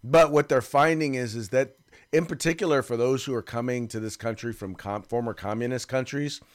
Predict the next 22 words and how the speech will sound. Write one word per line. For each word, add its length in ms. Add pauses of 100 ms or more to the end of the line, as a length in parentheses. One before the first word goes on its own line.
(680)
they're 240
not 260
winning 440
them 180 (440)
because 500 (120)
they, 300
what 220
they're 100
doing 280
is 100
they're 180
looking 300
and 120
they're 120
seeing 400
the 80
policies, 560
in 80
particular, 640 (260)
the 300
social 600
policies 800